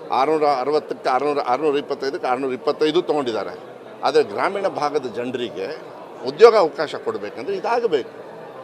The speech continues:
ಯಾಕೆ ಬಂಗಾರಪ್ಪಾಜಿಯವರು ಗ್ರಾಮೀಣ ಕೃಪಾಂಕ ಕೊಟ್ಟಾಗ ಯಾಕೆ ಇವರೆಲ್ಲ ದಡ್ಡರಾಗಿದ್ರಂತ? ಈಗ ಸರ್ಕಾರ ನಡೆಸ್ತಾ ಇಲ್ವಾ? You have to give, ನೀವು ಕೊಡ್ಬೇಕು ಅದನ್ನ.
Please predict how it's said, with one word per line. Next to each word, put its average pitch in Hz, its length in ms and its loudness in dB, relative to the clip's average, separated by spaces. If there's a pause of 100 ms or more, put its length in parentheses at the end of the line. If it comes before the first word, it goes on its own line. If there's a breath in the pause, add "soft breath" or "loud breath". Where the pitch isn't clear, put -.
(140)
ಯಾಕೆ 180 120 0
ಬಂಗಾರಪ್ಪಾಜಿಯವರು 180 880 0
ಗ್ರಾಮೀಣ 170 380 -2
ಕೃಪಾಂಕ 165 420 -4
ಕೊಟ್ಟಾಗ 151 440 -2 (340)
ಯಾಕೆ 165 180 0
ಇವರೆಲ್ಲ 170 260 0
ದಡ್ಡರಾಗಿದ್ರಂತ? 117 800 0
ಈಗ 120 180 -2
ಸರ್ಕಾರ 156 380 0
ನಡೆಸ್ತಾ 151 460 0
ಇಲ್ವಾ? 101 260 -2 (1040)
You 120 80 0
have 170 380 8
to 214 120 -6
give, 139 420 -4
ನೀವು 139 200 -6
ಕೊಡ್ಬೇಕು 220 420 6
ಅದನ್ನ. 165 240 0